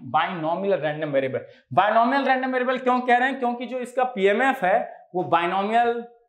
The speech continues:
जो, अ, आप प्रोबेबिलिटी पढ़ते हो बायनॉमियल वाला, प्रो-, अ, बायनॉमियल वाला आप पढ़ते हो फार्मूला प्रोबेबिलिटी के केस में,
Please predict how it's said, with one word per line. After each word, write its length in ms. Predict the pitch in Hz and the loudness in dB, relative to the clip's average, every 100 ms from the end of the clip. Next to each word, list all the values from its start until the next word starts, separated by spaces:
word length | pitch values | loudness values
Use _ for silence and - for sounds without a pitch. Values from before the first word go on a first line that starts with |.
| _ _ 135 | _ _ -8
जो, 320 | 147 190 190 | 0 2 2
अ, 380 | 190 160 151 151 | -2 -2 -2 2
आप 140 | 160 | 0
प्रोबेबिलिटी 480 | - 175 165 170 170 | 2 0 0 0 -2
पढ़ते 300 | 185 160 160 | 0 0 0
हो 60 | 180 | 2
बायनॉमियल 560 | 160 160 165 165 180 | 2 2 0 0 2
वाला, 220 | 165 160 165 | 2 2 0
प्रो-, 560 | - - _ 170 151 - - - _ 156 | -4 -18 _ 0 0 0 -12 -20 _ 2
अ, 220 | 143 135 | 2 4
बायनॉमियल 560 | 151 156 165 170 185 185 | 2 4 2 2 2 4
वाला 220 | 180 185 | 4 4
आप 220 | 180 180 | 2 2
पढ़ते 240 | 170 170 196 | 0 0 -4
हो 60 | |
फार्मूला 500 | 190 175 165 175 185 | -2 0 0 -2 -2
प्रोबेबिलिटी 500 | 180 175 160 160 180 | 0 -2 -4 -6 -8
के 140 | 175 160 | -8 -6
केस 300 | 165 175 170 | -2 -2 0
में, 360 | 143 165 - | -4 -4 -8